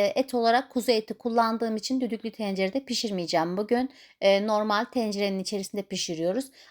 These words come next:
Ama eğer dana etiyle hazırlıyorsanız kesinlikle düdüklü tencerede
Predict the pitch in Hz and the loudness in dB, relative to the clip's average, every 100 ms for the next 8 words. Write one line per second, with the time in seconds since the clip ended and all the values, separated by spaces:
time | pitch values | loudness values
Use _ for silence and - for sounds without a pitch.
0 | - 220 220 240 226 220 214 240 262 254 | -2 0 4 4 4 4 2 2 0 -2
1 | 220 190 208 214 226 226 202 - 196 233 | -2 0 0 0 0 -2 -2 -4 -6 -6
2 | - 226 208 214 185 180 175 208 208 214 | -8 -8 -6 -6 -6 -6 -2 -2 -2 -4
3 | 220 190 185 180 170 240 | -2 -2 0 2 4 2